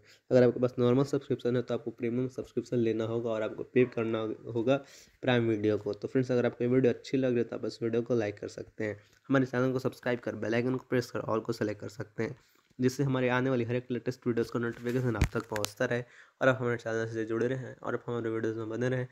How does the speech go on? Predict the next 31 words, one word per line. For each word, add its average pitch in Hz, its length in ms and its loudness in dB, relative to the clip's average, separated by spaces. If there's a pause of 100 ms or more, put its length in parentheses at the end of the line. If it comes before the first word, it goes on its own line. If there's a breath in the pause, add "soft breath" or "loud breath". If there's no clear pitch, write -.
(260 soft breath)
और - 80 -4
आप 120 240 -4
हमारे 113 260 -2
वीडियोज़ 110 360 -4
को 143 120 -2
देखते 117 320 0
रहें। 101 300 -2 (380)
हे 151 100 10
फ्रेंड्स, 156 500 2 (100)
आज 110 200 -10
के - 120 2
इस - 180 -4
वीडियो 139 320 4
में 135 120 2 (140)
हम 110 180 -8
बात 110 200 -8
करने 123 280 0
वाले 127 200 2
हैं 120 180 -6 (180)
प्रिजनर्स 139 680 0
मूवी 104 280 -4
के 104 140 -8
बारे 101 300 -6
में। 104 160 -10 (140)
तो 135 60 -2
दोस्तों, 139 300 4
ये 139 80 6
दो 123 100 2
हज़ार 117 140 4
तेरह 117 320 2
की - 240 -6